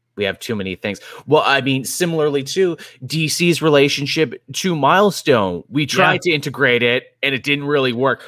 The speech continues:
Speaker 1: Worked much better on T V and in the cartoons, and people love these characters that we own the rights to,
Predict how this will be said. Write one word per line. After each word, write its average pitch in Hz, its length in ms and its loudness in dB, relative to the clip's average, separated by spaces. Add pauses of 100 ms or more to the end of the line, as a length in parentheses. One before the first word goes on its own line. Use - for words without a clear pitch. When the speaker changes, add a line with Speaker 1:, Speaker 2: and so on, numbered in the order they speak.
(120)
Speaker 1:
Worked 131 200 0
much 156 220 -2
better 139 260 2
on 123 140 0
T 139 260 -4
V 127 160 -4
and 120 120 -4
in 113 80 -6
the 110 80 -6
cartoons, 120 580 -4
and 104 100 -6
people 131 360 -4
love 120 240 0
these 120 180 -6
characters 123 540 0
that 107 160 -2
we 113 100 -2
own 117 200 -2
the 110 100 0
rights 110 320 -2
to, 110 200 -2